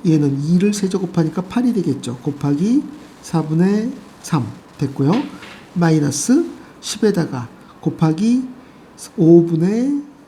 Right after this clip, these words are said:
삼이 되겠습니다. 요 가로 안을 먼저 처리하면 숑숑 날라가니까 이니까 마이너스 육, 숑숑 날라가니까 이니까 마이너스 육, 그러니까 마이너스 십이인데 이 앞에 뭐가 있어?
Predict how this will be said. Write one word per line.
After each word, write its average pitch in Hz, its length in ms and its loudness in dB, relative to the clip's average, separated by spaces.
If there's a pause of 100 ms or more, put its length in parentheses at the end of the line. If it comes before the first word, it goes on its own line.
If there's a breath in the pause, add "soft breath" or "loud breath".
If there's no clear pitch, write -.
(100)
삼이 208 440 -4
되겠습니다. 127 880 -4
요 156 160 2
가로 147 260 0
안을 151 340 2
먼저 151 300 -2
처리하면 170 680 0 (160)
숑숑 185 680 -2
날라가니까 143 560 -2
이니까 160 720 -2 (340 loud breath)
마이너스 147 540 -2
육, 156 340 2 (360 loud breath)
숑숑 185 400 -4
날라가니까 143 560 -4
이니까 170 680 -2
마이너스 147 560 -4
육, - 380 2
그러니까 170 360 -8 (300 loud breath)
마이너스 165 560 -2
십이인데 170 840 -2
이 151 200 0
앞에 180 240 0
뭐가 143 260 0
있어? 233 380 0